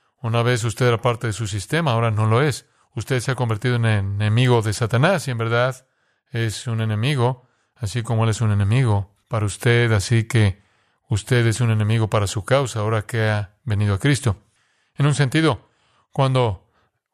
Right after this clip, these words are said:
usted fue salvo, cuando fuimos salvos, en el momento en que fuimos salvos, básicamente fuimos liberados del reino de las tinieblas, para usar el lenguaje de Colosenses uno. Habíamos sido cautivos. Segunda Corintios diez dice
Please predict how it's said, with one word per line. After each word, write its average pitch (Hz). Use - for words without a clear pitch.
usted 131
fue 135
salvo, 156
cuando 117
fuimos 127
salvos, 147
en 127
el 127
momento 156
en 170
que 143
fuimos 147
salvos, 151
básicamente 135
fuimos 143
liberados 131
del 117
reino 127
de 120
las 113
tinieblas, 120
para 110
usar 120
el 117
lenguaje 113
de 113
Colosenses 110
uno. 147
Habíamos 127
sido 139
cautivos. 135
Segunda 127
Corintios 120
diez 143
dice 120